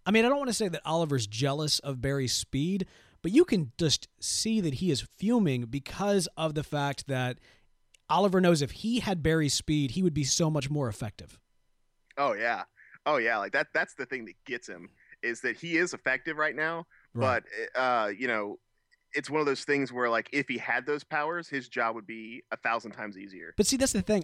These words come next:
Speaker 1: I, I call, like, B S on that because Barry, there, learning to run at the speed of sound is not surviving on an island. I'm not saying that Barry could survive on an island, but I'm also not sa-, but, but I don't think that that qualifies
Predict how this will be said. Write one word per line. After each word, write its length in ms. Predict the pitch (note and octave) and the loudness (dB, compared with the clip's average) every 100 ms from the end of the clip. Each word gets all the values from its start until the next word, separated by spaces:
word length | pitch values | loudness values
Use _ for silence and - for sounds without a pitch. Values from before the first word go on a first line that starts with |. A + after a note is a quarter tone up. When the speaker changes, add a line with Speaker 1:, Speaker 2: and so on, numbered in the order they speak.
| - | -2
Speaker 1:
I, 200 | G3 A#3+ | -2 -2
I 160 | - A#3+ | -2 -4
call, 500 | - - F3+ D3 B2+ | -2 2 4 4 2
like, 300 | C3+ B2+ A2 G#2 | -2 -4 -6 -6
B 200 | D#3+ D#3 | -2 0
S 220 | D3+ D3 C3+ | 0 2 0
on 200 | A2+ G2 | 0 -4
that 260 | F#2+ - | -8 -6
because 480 | D3 E3 F3 D#3 B2+ - - | -4 0 2 2 -2 -8 -4
Barry, 540 | B2 G3 B3 B3 G3+ C3+ | 0 2 2 2 -2 0
there, 180 | F#3 - - - - _ _ _ - | -2 -2 -12 -20 -20 _ _ _ -20
learning 640 | - D#3+ F3 A3 B3+ A#3+ | -10 0 4 6 6 4
to 300 | E3 G3 F3 | 4 4 6
run 360 | C#3 D3 D#3+ E3 | 6 4 4 2
at 180 | C3+ - | 0 -2
the 60 | |
speed 380 | - - E3 E3 | 0 2 2 2
of 160 | C#3 A2 | 2 2
sound 580 | - C#3 C3+ E3 E3+ D3+ - _ _ | 0 0 0 0 0 -2 -12 _ _
is 200 | F3 D#3 | 2 2
not 320 | D3 E3+ F3+ - | 4 2 2 2
surviving 500 | F3+ C#3+ D3 C#3+ C3+ | 2 4 2 2 0
on 100 | B2 | 0
an 100 | A#2 | 0
island. 360 | B2 F2 - _ _ _ | -2 -4 -16 _ _ _
I'm 100 | F3+ | 2
not 160 | G3+ G3 | 2 4
saying 220 | A3 G#3+ | 4 4
that 120 | E3 | 4
Barry 240 | C3 F3+ F3+ | 4 4 4
could 120 | D#3+ | 2
survive 300 | - C#3 D3 | 2 2 2
on 80 | C#3 | 0
an 60 | A#2+ | 0
island, 360 | C#3 G3 G3 - - | 0 0 0 -2 -4
but 100 | D3 | 0
I'm 140 | D#3+ | 4
also 220 | G#3 - | 4 4
not 200 | F#3+ E3+ | 2 2
sa-, 180 | - F#3 | 0 -2
but, 260 | C#3+ D#3 C#3+ | -4 -6 -4
but 140 | D3+ - | -4 0
I 100 | F#3 | 0
don't 160 | G#3+ | 2
think 160 | - F#3 | 0 0
that 140 | C#3 | 0
that 260 | B2+ E3 D3 | 2 2 0
qualifies 720 | - - E3 D#3+ - D3 C3+ | -4 0 0 0 0 2 0